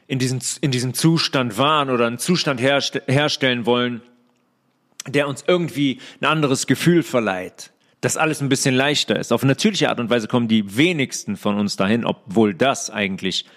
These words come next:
der einfachste und der einzige Weg wäre. Ja, und das zu machen ist für mich, ganz offen gesagt, ganz dummer und blasphemischer Masochismus, sonst gar nichts. Der Atem ist Gott. Damit wird nicht gespielt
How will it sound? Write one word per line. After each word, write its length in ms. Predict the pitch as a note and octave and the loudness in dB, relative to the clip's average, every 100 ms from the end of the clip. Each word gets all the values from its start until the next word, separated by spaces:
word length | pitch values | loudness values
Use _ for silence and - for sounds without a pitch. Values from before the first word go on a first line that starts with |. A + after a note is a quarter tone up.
| _ | _
der 100 | G2+ | -2
einfachste 720 | G2+ B2+ A2 G2+ - - F#2 - _ _ _ _ | 0 -2 -2 -4 -2 -4 -4 -6 _ _ _ _
und 120 | A#2+ | 0
der 120 | A#2+ B2 | 2 2
einzige 500 | C#3 C3 A#2 G2 F2+ | 0 -2 -2 -2 0
Weg 240 | F#2+ D#2+ | -2 0
wäre. 280 | F2 E2 D2+ _ _ _ _ _ _ _ _ _ _ _ _ | -4 -4 -10 _ _ _ _ _ _ _ _ _ _ _ _
Ja, 140 | - D#3+ | -2 -2
und 140 | D3+ | 2
das 240 | A#3 B3 - | 0 0 0
zu 100 | D#3+ | 2
machen 280 | G#3+ F3+ | 2 2
ist 120 | D3+ - | -2 0
für 120 | C#3+ | 2
mich, 300 | F3+ G#3 - | 2 0 0
ganz 200 | D3 C#3+ | 0 2
offen 240 | D3 C3+ | 0 2
gesagt, 440 | A#2 B2+ B2 - - - - | 2 2 2 -2 -20 -20 -4
ganz 440 | A2+ F3 F#3 - | -2 0 -2 -2
dummer 420 | G#2+ E3 D#3+ D#3+ - | 2 2 4 2 2
und 220 | C3 A2 | -2 0
blasphemischer 1040 | A#2 A2+ - D3 D#3+ D3+ - C3+ B2 A#2 - _ _ _ _ - | 0 0 0 0 2 0 2 2 2 0 -8 _ _ _ _ -4
Masochismus, 920 | A#2+ C3+ B2+ A2 D3 C#3 - G2 - | 0 0 0 0 0 -2 -2 -4 0
sonst 280 | B2+ A#2+ - | 0 0 0
gar 200 | A2 G#2 | 0 0
nichts. 240 | F2+ - | -4 -2
Der 160 | A2 B2+ | 0 0
Atem 300 | C#3+ C3+ A#2 | 0 0 -4
ist 160 | F#2 | 0
Gott. 360 | G2+ G#2 - - _ _ - | 2 2 -2 -18 _ _ -2
Damit 260 | A2+ G#2 | 0 2
wird 160 | A#2+ D#3 | 2 2
nicht 160 | C#3 | 0
gespielt 560 | - C3 - E3 C4 B3 | 2 0 2 2 2 -4